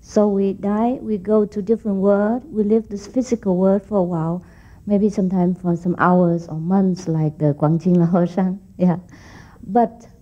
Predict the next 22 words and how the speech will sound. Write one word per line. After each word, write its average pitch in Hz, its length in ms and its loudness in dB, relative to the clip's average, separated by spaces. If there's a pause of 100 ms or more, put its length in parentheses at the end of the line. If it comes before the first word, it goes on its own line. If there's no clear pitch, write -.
(140)
we 208 80 0
come 233 280 2
back 214 220 0
again, 139 320 -10 (460)
yeah. 170 240 -4 (320)
And 185 120 -6
that's 269 200 2
the 233 100 0
process 262 480 -2
of 170 140 -2
death. 175 240 0 (160)
Just 311 180 -2
like 269 160 2
you 262 140 4
walk 285 320 2
from 254 440 0 (340)
this 262 200 2
room 277 340 2
outside 233 420 2
the 196 60 0
door, 180 540 2 (560)
anytime, 208 720 0